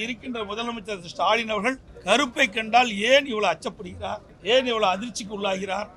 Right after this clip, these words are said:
ஆகவே அந்த கருப்பு துப்பட்டாவை அணிந்து வந்தால் அந்த மாணவியை எடுத்து கருப்பு கொடியாக பயன்படுத்தக்கூடிய அச்சம் ஏதோ இருப்பதை போல்தான்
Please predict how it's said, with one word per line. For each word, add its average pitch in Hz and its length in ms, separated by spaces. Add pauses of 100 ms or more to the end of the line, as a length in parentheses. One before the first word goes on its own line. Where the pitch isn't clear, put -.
(160)
ஆகவே 262 260
அந்த 240 160 (220)
கருப்பு 233 360
துப்பட்டாவை 214 560 (280)
அணிந்து 247 360
வந்தால் 214 320 (240)
அந்த 175 100 (140)
மாணவியை 233 460
எடுத்து 196 260 (500)
கருப்பு 233 240
கொடியாக 214 360 (120)
பயன்படுத்தக்கூடிய 202 580
அச்சம் 240 440
ஏதோ 220 200
இருப்பதை 196 300 (100)
போல்தான் 190 320